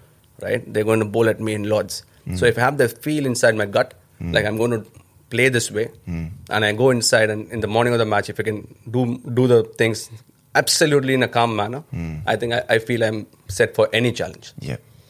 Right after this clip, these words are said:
Speaker 2: Okay. So,
Speaker 1: So
Speaker 2: and, and what you
Speaker 1: it's
Speaker 2: talked about earlier as well is around that, the combination of breath to stay calm,
Speaker 1: Yeah.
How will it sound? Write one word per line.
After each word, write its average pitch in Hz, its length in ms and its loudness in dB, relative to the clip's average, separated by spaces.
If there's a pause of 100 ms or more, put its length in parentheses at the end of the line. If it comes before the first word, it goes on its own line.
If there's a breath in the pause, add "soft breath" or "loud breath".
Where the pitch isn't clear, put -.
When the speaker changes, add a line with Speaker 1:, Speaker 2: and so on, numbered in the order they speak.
Speaker 2:
Okay. 71 240 -4
So, - 160 -2
Speaker 1:
So 107 100 2
Speaker 2:
and, 107 180 -2 (220 loud breath)
and 117 100 4
what 143 100 6
you 127 40 4
Speaker 1:
it's - 80 0
Speaker 2:
talked 110 180 2
about 95 200 4
earlier 90 220 2
as 87 140 -2
well 95 180 4
is 92 140 -2
around 85 420 0 (460 loud breath)
that, 95 240 0
the 95 120 -4
combination 87 800 0
of 78 500 -4 (220)
breath 107 320 2
to 104 80 -4
stay 87 260 2
calm, 92 320 0
Speaker 1:
Yeah. 107 180 4